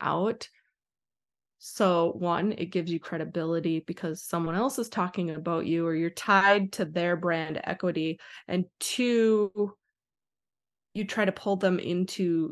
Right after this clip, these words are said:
your audience so that they continue to follow you. And this is, like, a starting point for 'em, is they learn about you maybe in that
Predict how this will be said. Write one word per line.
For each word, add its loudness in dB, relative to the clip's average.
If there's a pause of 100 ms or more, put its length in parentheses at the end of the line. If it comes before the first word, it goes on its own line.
(160)
your 0
audience -6
so 0
that -2
they 2
continue -6
to -8
follow 0
you. -2
And 0
this -4
is, -8
like, -4
a -6
starting -4
point -10
for -4
'em, -6
is -8
they -4
learn 4
about 0
you 0
maybe -2
in -6
that -8